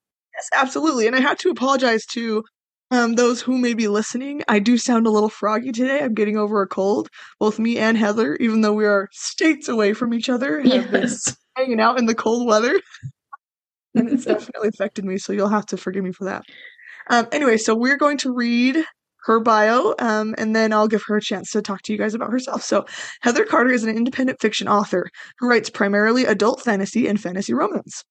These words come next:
Speaker 1: Avid writer since childhood, she has released two fantasy novels and has been featured in multiple anthologies, with more releases coming down the pipeline.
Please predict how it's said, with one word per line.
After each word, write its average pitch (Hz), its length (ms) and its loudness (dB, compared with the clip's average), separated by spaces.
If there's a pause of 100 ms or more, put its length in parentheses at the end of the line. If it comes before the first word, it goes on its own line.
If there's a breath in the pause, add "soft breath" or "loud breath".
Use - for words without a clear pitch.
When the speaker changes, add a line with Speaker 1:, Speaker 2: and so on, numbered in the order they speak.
(560 loud breath)
Speaker 1:
Avid 302 280 2
writer 233 220 4
since 196 240 -2
childhood, 196 480 0
she - 120 0
has 220 160 2
released 220 300 2
two 403 180 2
fantasy 233 360 -2
novels 202 360 -2
and 220 120 0
has 214 140 0
been 226 80 0
featured 220 320 -2
in 208 160 2
multiple 240 400 0
anthologies, 202 720 0
with 226 160 -2
more 226 240 -2
releases 262 360 -2
coming 208 280 2
down 185 180 -2
the 185 60 -8
pipeline. 262 360 -2